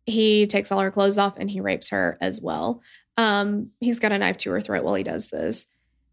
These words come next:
Then he turns her onto her stomach and he stabs her five times in her back. And just as he's done in Shreveport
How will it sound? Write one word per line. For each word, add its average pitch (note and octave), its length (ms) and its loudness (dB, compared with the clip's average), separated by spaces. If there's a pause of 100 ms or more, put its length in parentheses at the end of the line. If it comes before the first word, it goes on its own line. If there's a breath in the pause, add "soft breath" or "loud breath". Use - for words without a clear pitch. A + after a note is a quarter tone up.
(120)
Then B3 300 4
he D4 240 2
turns C4+ 300 4
her B3 120 4
onto A3 280 0
her G#3 140 -2
stomach G#3 600 0
and G#3+ 100 -4
he G#3+ 160 0
stabs G#3 440 0
her G3+ 300 2
five G3 260 0
times G3 340 -4
in F#3 100 -10
her G3 140 -14
back. - 420 -12 (360)
And A3 760 2 (800)
just G#3+ 320 4
as B3 160 4
he's D4 200 4
done D4 260 4
in C#4+ 180 2
Shreveport B3 800 2